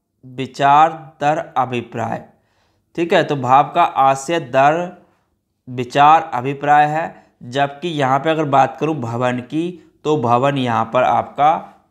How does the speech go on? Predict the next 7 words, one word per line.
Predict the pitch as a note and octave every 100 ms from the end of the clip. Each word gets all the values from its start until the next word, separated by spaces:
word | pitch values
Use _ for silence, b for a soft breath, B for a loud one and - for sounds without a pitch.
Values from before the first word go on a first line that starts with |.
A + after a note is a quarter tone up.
| -
भिन्न | A#2+ C#3 D3+ - -
अर्थ | B2+ B2+ A#2
वाला | A2+ G#2+ C#3
शब्द | D3+ - G#2+ -
है। | A2+ G#2+ F#2 -
ठीक | E3 E3+
है, | F3+